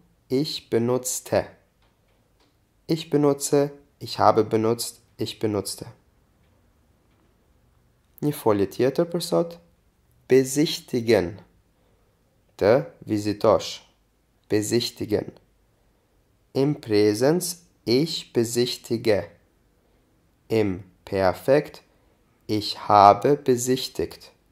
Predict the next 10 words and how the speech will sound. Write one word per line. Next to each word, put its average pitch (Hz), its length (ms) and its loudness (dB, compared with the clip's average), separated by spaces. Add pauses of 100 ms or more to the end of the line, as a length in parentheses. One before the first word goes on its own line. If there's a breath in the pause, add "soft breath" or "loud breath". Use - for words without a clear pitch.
(720)
Und 170 400 2 (120)
im 110 160 -4
Präteritum, 110 960 -2 (260)
ich - 360 -4
besichtigte. 117 1000 -4 (1500)
Beispiel, 139 640 0 (540)
wir 151 560 0
haben 123 440 4 (200)
alle 160 580 2
Sehenswürdigkeiten 113 1600 0